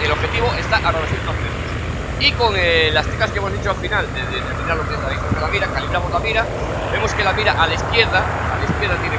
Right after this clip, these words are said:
cuatro, ocho, doce, dieciséis, veinte, veinticuatro, veintiocho, ¿vale? Que va de, de,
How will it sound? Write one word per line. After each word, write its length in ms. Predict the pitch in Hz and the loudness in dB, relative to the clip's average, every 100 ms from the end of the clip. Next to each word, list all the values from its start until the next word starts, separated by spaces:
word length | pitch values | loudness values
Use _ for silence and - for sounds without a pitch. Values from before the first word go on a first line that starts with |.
| - | 0
cuatro, 200 | 175 - 170 | 0 0 0
ocho, 200 | 170 - | 0 0
doce, 160 | 160 156 | -2 -2
dieciséis, 400 | 151 - 170 156 | -2 -2 -4 -2
veinte, 160 | 160 - | -2 -2
veinticuatro, 460 | 147 - 151 - | -2 -4 -4 -2
veintiocho, 440 | 147 - 202 202 156 | -4 -4 -2 -2 -2
¿vale? 200 | 185 - | -2 -2
Que 80 | - | -2
va 120 | 151 | 0
de, 160 | 143 139 - | 0 -2 -2
de, 380 | 120 120 120 117 | -2 0 0 -2